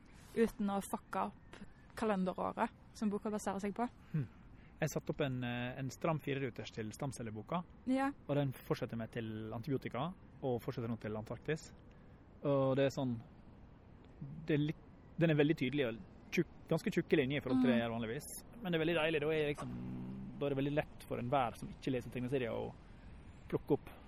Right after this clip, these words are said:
Speaker 1: Ja, sant.
Speaker 2: og lese.
Speaker 1: Jeg føler stripeformatet, det er jeg heldig med at alle mer eller mindre er kjent med det, i
Speaker 2: Ja. <laughs>
Speaker 1: papirformat. Og digitalt så deles jo ruten opp, sånn at det kommer ei rute av gangen.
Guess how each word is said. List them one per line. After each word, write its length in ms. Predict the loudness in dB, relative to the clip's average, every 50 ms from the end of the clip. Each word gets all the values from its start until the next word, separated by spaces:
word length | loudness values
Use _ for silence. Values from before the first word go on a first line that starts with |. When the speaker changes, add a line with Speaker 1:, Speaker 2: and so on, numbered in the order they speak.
| -12 -2 2
Speaker 1:
Ja, 240 | 4 4 4 4 2
sant. 260 | 2 0 0 -2 0 2 4
Speaker 2:
og 60 | 4
lese. 300 | 4 4 2 0 -4 -4 -4 -8 -16 -16 -16 -16 -16 -16 -16 -16 -12 -4 -2
Speaker 1:
Jeg 100 | 2 4
føler 160 | 6 6 6
stripeformatet, 1000 | 4 2 0 2 2 2 2 2 0 -2 0 2 2 4 6 4 4 2 0
det 120 | 2 4 6
er 100 | 6 6 6
jeg 40 | 6
heldig 280 | 4 2 2 2 2
med 180 | 4 4 4 2
at 60 | -2 -8 0 4
alle 680 | 4 6 6 6 6 6 6 6 8 8 8 8 6 0 -10 -18 -18 -20 -18 -18 -18 -18 -18 -18 -10 2
mer 200 | 6 8 8 8
eller 120 | 8 8 6
mindre 280 | 6 6 4 4 2
er 60 | 2 0
kjent 300 | 2 0 0 -2 -2 -2
med 100 | 2 6
det, 160 | 6 6 6 4 -8 -18 -20 -20 -18 -12 -6
i 280 | 0 4 6 8 10 10
Speaker 2:
Ja. 180 | 10 10 10 8
<laughs> 0 |
Speaker 1:
papirformat. 800 | 6 8 8 8 6 6 6 4 6 8 8 6 6 4 -6 -14 -4 2
Og 200 | 4 6 6 6
digitalt 480 | 6 4 2 2 4 6 6 6 6 6
så 140 | 2 -2 2
deles 340 | 4 6 6 6 4 2 2
jo 220 | 2 2 2 2 0 -4 0
ruten 320 | 4 4 4 4 4 2 2
opp, 260 | 2 2 0 -6 -16 -16 -16 -16 -16 -18 -18 -18 -16 -8
sånn 140 | 0 2 4
at 60 | 4
det 80 | 4 4
kommer 260 | 4 6 6 6 6
ei 140 | 4 2 4
rute 260 | 4 2 0 0 0
av 460 | 0 0 2 0 0 0 0 0 0 0
gangen. 300 | -2 0 2 2 0